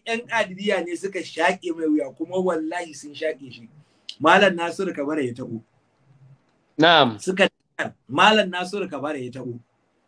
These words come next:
Speaker 1: Wallahi suka yi mai wata damƙa. Wallahi ya
Speaker 2: Eh.
Speaker 1: damu. Suka iza mai rami kuma wallahi ya faɗa, kuma sun binne shi. A
Speaker 2: La
Speaker 1: matsalar
Speaker 2: ilaha illallah.
Speaker 1: da sun binne shi a ilmance dai.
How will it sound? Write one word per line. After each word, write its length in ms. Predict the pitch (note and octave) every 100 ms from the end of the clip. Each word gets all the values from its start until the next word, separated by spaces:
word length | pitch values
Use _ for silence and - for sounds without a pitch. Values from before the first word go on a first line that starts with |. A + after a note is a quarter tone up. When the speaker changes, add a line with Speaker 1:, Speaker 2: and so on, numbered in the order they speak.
| _ _ _ _ _ _ _ _ _ _ _ -
Speaker 1:
Wallahi 480 | A#2 C3+ D#3+ G3 F3+
suka 280 | F#3+ F#3
yi 80 | E3
mai 140 | D#3 D#3+
wata 320 | D3 D3 -
damƙa. 560 | C#3+ C3 A#2+ C#3+ C3+ A#2+ _ _ _ _
Wallahi 560 | A#2 C3+ C#3 D#3 E3+ E3
ya 100 | C#3
Speaker 2:
Eh. 100 | B2+
Speaker 1:
damu. 220 | B2+ A#2+ A2+ _ _ _ _ - D3+ -
Suka 180 | F#3+ G3+ G3+
iza 320 | F#3+ F3 E3+
mai 140 | E3+
rami 280 | D#3 D#3+ D#3 C#3+
kuma 140 | E3 F3
wallahi 380 | D#3+ E3 D#3 C#3+
ya 100 | C#3
faɗa, 340 | C#3 D3 G#2+ F#2+
kuma 180 | D3+ E3
sun 220 | E3 E3
binne 280 | D#3+ E3+ D3+
shi. 160 | A#2 - _ _ _ _ _ _ _ _ -
A 100 | F3
Speaker 2:
La 60 | A#2+
Speaker 1:
matsalar 480 | B2+ A#2+ A2+ A2+
Speaker 2:
ilaha 80 | A#2+
illallah. 380 | C#3 D3 B2 A2 B2+ _ _
Speaker 1:
da 160 | D#3 E3
sun 220 | - E3
binne 280 | E3+ E3+ C#3
shi 80 | C#3+
a 120 | D3
ilmance 360 | D3+ D3 D3+ C#3+ F3
dai. 160 | D#3+